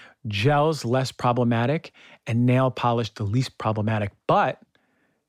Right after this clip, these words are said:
that doesn't mean nail polish is not problematic. You wanna go for the nail polishes that are non-toxic. Again, go back to that show. So naturally, that begs the question, are there cleaner dip powders out there? And I'm gonna be honest,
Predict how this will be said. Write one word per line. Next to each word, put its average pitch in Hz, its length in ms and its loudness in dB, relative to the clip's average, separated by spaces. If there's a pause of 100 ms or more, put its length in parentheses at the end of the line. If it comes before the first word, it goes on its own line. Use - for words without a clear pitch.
(240)
that 123 160 0
doesn't 135 280 0
mean 135 180 4
nail 123 140 0
polish 117 400 -2
is 110 80 -4
not 107 160 -4
problematic. 107 560 -4
You 101 140 -8
wanna 113 320 0
go 110 280 -2
for 110 260 -6
the 104 80 -6
nail 104 200 -4
polishes 104 540 -10
that 107 100 -10
are 110 80 -10
non-toxic. 110 600 -12
Again, 104 240 -6
go 107 80 -6
back 107 200 -6
to - 100 -10
that 110 160 -8
show. 107 200 -6 (140)
So - 160 -2
naturally, 139 280 2
that 117 100 -2
begs 123 160 0
the 120 60 0
question, 117 500 0
are 131 200 2
there 120 200 0
cleaner 123 920 -2 (300)
dip 131 220 0
powders 110 480 -2
out 113 240 -2
there? 110 260 -4 (560)
And - 120 -2
I'm 127 100 0
gonna 156 180 0
be 131 120 2
honest, 117 440 -2